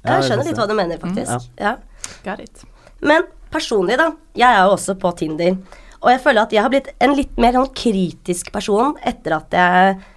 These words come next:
Speaker 2: eller i hvert fall med en gang jeg satte i gang med, med det, og det var litt sånn, «Å ja, ja, du har et sånt navn, ja, da tror jeg ikke at kanskje vi passer sammen», eller «Du har skjorta di slik», eller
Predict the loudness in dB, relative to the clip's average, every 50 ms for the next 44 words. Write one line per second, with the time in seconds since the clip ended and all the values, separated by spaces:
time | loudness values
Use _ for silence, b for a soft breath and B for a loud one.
0 | B B B 2 2 2 2 2 0 0 2 2 4 4 6 6 6 4 4 4
1 | 2 0 -2 -4 -4 -6 -12 -10 -8 -6 -6 -4 -4 -4 -4 -4 -4 -4 -4 -6
2 | -6 -6 -6 -6 -4 -2 0 0 0 0 B B B B B B B 0 2 2
3 | 2 2 2 2 2 2 0 -4 -8 b b b b b _ 4 6 6 8 6
4 | 6 6 6 4 2 0 -2 -4 -2 -2 -2 -2 -4 -6 -8 -6 -4 -2 -2 -2
5 | -2 -2 0 2 2 4 4 4 2 2 0 -2 -10 -8 -8 -8 -6 -8 -8 -8
6 | -8 -8 -6 -4 -4 -4 -4 -4 -6 -4 -4 -4 -6 -6 -6 -4 -2 0 0 2
7 | 2 0 0 0 0 -2 -2 B B B B B B B B -8 -2 2 2 2
8 | 4 4 2 0 0 -2 -6 -10 -8 -8 -6 -6 -4 -4 -6 -4 -4 -2 -2 -2
9 | -2 -4 -4 -2 -2 0 2 2 0 0 -2